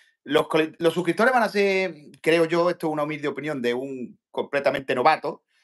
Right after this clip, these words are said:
pero muchas veces se pueden conseguir si tú ves lo que hacen otros y lo copias.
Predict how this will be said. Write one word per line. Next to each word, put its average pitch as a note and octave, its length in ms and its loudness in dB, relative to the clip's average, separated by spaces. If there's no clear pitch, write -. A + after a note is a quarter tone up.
pero D3+ 180 4
muchas F#3 300 0
veces G#3+ 560 -4
se - 200 -2
pueden G3 300 2
conseguir G3+ 640 0
si D#3 200 -8
tú F#3+ 120 0
ves F#3 140 4
lo D#3 140 -2
que F3+ 80 2
hacen F#3+ 240 -2
otros F#3+ 320 0
y C#3+ 40 -4
lo B2+ 100 -2
copias. A2+ 360 -4